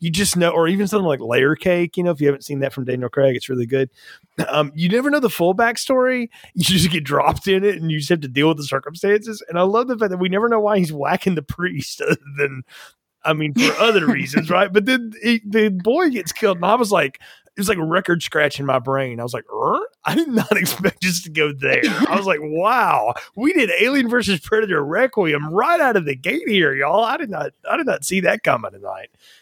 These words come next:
Speaker 1: I mean, we,
Speaker 2: Yeah.
Speaker 1: we Spielberg that damn kid just like in Jaws. <laughs>
Speaker 2: I thought I missed something, honestly. <laughs>
Speaker 1: Mm-hmm.
Speaker 2: I was like, "Did we start the movie in the middle?" And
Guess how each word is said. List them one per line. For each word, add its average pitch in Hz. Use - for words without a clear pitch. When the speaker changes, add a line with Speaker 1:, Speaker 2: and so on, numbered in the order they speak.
Speaker 1:
I 127
mean, 120
we, 175
Speaker 2:
Yeah. 196
Speaker 1:
we 220
Spielberg 165
that 165
damn 117
kid 123
just 160
like 160
in 104
Jaws. -
<laughs> -
Speaker 2:
I 302
thought 339
I 240
missed 190
something, 160
honestly. 202
<laughs> -
Speaker 1:
Mm-hmm. 247
Speaker 2:
I 247
was 247
like, 285
"Did 262
we 269
start 554
the 392
movie 262
in 262
the 247
middle?" 233
And 185